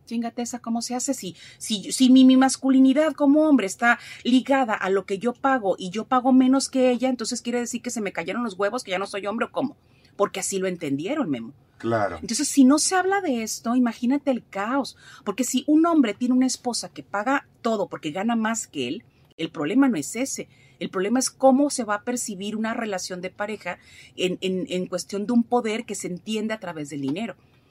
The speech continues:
Speaker 1: Entonces, ¿yo me la tengo que cobrar de otra manera para ser hombre? Entonces, ¿tengo que ser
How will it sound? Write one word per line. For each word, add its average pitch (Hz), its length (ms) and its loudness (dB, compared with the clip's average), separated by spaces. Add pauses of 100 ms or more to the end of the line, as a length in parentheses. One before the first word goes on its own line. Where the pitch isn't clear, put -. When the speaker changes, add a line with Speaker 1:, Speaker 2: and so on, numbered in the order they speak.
Speaker 1:
Entonces, 185 300 -6
¿yo 226 100 2
me 247 80 6
la 254 140 2
tengo 226 240 -2
que 247 100 -2
cobrar 233 340 -2
de 214 60 -10
otra 240 160 -8
manera 214 380 -2
para 170 160 -4
ser 180 240 -6
hombre? 202 280 -6 (300)
Entonces, - 240 -4
¿tengo 226 220 -2
que 240 100 -4
ser 233 300 -4